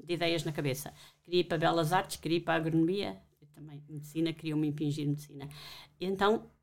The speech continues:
alguém, acho que foi o meu pai, sugeriu-me ir para a Arquitetura Paisagista. Portanto, embora eu hoje em dia seja engenheira florestal,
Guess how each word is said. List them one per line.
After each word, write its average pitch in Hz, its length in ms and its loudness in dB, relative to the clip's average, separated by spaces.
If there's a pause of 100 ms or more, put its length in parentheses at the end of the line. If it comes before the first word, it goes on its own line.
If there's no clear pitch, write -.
(180)
alguém, 202 600 6 (160)
acho 175 160 -4
que - 60 -16
foi 190 80 0
o 185 40 2
meu 190 140 2
pai, 208 280 -2 (300)
sugeriu-me 220 600 2
ir - 40 -4
para 220 140 2
a - 60 6
Arquitetura 214 500 -2
Paisagista. 202 640 -2 (400)
Portanto, - 280 -2
embora 202 280 6
eu 214 120 6
hoje 262 220 6
em 202 80 6
dia 151 240 2
seja 143 500 -2 (300)
engenheira 156 340 -4
florestal, 151 600 -10